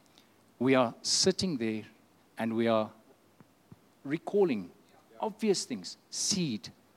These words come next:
that is there in our mind. You know, there's, uh,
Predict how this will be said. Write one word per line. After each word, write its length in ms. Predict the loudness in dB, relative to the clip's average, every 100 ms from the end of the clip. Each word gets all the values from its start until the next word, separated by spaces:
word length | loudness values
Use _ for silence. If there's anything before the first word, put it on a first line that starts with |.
| _ _ _
that 120 | 2 4
is 160 | 2
there 300 | 2 2 2 -2
in 120 | 2
our 100 | 4
mind. 440 | 4 0 -2 -10 -16 _ _ _ _ -20 -20 _ _ _ _ _ _
You 80 | 2
know, 140 | 4
there's, 320 | 6 4 2
uh, 200 | 2 0